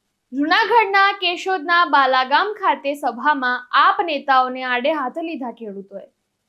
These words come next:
શું થયું હતું તેની આપણે વાત કરશું વિસ્તૃતમાં. તો વિસાવદરના ધારાસભ્ય ગોપાલ ઇટાલિયા સામે રોષ ઠાલવવામાં આવ્યો છે. પ્રદૂષિત પાણીને લઈને લોકોએ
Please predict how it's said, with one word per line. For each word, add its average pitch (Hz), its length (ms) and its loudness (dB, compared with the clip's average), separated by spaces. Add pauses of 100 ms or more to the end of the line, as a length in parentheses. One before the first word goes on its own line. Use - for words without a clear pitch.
(100)
શું 294 160 -6
થયું 349 340 0
હતું 349 320 -4 (280)
તેની 262 220 -2
આપણે 277 220 0
વાત 285 280 2
કરશું 294 340 -2
વિસ્તૃતમાં. 294 680 -4 (200)
તો 277 100 4
વિસાવદરના 403 760 2
ધારાસભ્ય 359 580 0
ગોપાલ 311 500 2
ઇટાલિયા 330 360 0
સામે 320 520 -4 (200)
રોષ 320 260 0 (140)
ઠાલવવામાં 349 560 0
આવ્યો 226 180 -4
છે. - 320 -12 (220)
પ્રદૂષિત 381 760 2
પાણીને 392 420 2
લઈને 370 340 0
લોકોએ 320 640 0